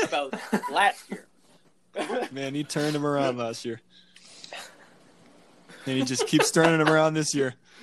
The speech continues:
Speaker 1: <laughs>
Speaker 2: Hey, did he not? They have the best record in the Western Conference, the by far strongest conference out of the two. Like,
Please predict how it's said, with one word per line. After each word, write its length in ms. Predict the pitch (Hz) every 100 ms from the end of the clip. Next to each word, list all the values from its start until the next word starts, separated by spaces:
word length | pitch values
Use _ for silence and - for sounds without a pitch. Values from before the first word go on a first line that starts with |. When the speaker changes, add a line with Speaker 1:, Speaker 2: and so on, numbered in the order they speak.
| - - _ -
Speaker 1:
<laughs> 80 | - - - - - - - -
Speaker 2:
Hey, 140 | 208 -
did 120 | 170 165
he 100 | 156
not? 320 | 156 254 -
They 100 | 190
have 220 | 208 185 - - -
the 80 |
best 300 | 147 - 156 -
record 320 | 196 185 185 175
in 180 | 165 160
the 220 | 151 135 - _
Western 800 | 123 135 170 - - 170 180 190 - _
Conference, 680 | - 135 127 131 156 - _ _ _
the 240 | 156 143 - - _ _ _
by 220 | - 151 160 -
far 280 | 139 139 -
strongest 520 | - 120 120 113 - - - -
conference 640 | 120 110 - 95 - - - - -
out 100 | 131
of 80 | 113
the 60 | 98
two. 320 | - 110 101 - - _ _ _ -
Like, 220 | 156 151